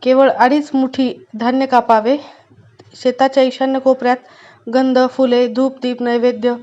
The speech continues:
धान्याची पूजा करून मगच धान्य कापावे, अशी परंपरा आहे.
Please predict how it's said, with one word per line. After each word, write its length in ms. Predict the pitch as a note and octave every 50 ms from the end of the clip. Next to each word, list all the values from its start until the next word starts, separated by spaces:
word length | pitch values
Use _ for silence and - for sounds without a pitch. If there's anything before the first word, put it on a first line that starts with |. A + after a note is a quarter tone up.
| - - _ _ _ _ _ _ _
धान्याची 480 | A3 G#3+ G3+ A#3+ B3+ B3+ C4+ C4 C4 C#4
पूजा 300 | C4 C4 C4 A#3 B3+ B3
करून 280 | B3 B3+ A#3+ B3 B3+ B3 - _
मगच 340 | A#3+ B3 B3+ B3 D4 D4+ C#4 A#3
धान्य 260 | C4 B3 B3 B3 B3
कापावे, 440 | B3 A3+ G#3+ G#3+ G#3 G3+ G3 G3 G3 - - - - - - _ _ _ _ _ _ - -
अशी 240 | A#3+ B3 - C#4
परंपरा 480 | C4+ C4+ B3+ B3+ B3+ A#3+ A#3+ A#3+ A#3 A#3
आहे. 280 | A3 A3 A3 A#3 C4